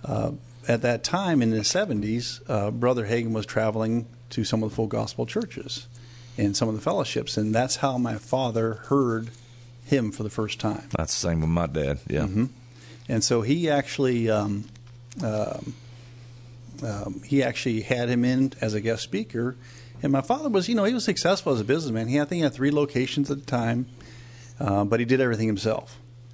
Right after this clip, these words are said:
Speaker 1: And, um, he often said, "I credit my knowledge from following after the Rhema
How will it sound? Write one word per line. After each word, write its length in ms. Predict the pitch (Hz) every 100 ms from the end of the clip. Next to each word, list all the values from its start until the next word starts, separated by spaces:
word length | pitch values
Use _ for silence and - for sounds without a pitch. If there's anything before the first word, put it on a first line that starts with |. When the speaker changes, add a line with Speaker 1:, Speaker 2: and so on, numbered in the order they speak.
| - - - -
Speaker 1:
And, 420 | - 110 101 101
um, 540 | 104 101 101 101 101 -
he 440 | - 120 123 127 127
often 440 | - 127 - 120 113
said, 520 | - 123 113 113 117 - - - - - -
"I 140 | 110
credit 540 | 107 - 131 123 123 - - - -
my 460 | 123 120 120 113 110
knowledge 800 | 104 117 120 139 135 123 117 - -
from 260 | - 113
following 380 | 98 123 127 120
after 500 | 117 117 - 110 113 - -
the 120 | 113
Rhema 560 | 104 117 127 131 131